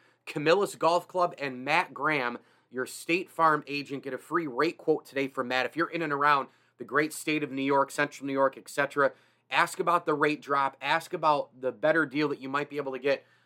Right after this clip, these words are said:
from Matt Graham at State Farm. He's doing it for me each and every day, and I'm super happy to be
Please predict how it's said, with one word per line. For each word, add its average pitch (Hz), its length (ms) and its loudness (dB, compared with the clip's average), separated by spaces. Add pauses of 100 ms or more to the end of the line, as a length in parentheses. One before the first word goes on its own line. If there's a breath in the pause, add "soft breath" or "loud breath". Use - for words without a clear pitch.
(120)
from 127 180 -6
Matt 135 240 -2
Graham 139 260 -2
at 120 120 -10
State 135 320 -4
Farm. 123 180 0
He's 143 180 -8
doing 156 220 4
it 127 100 -2
for 147 140 -4
me 139 240 0
each 160 240 -10
and 147 80 -2
every 135 200 2
day, 127 260 2 (260 soft breath)
and 113 100 -12
I'm 113 80 -10
super 135 360 -2
happy 127 320 0
to - 100 -18
be 117 300 -10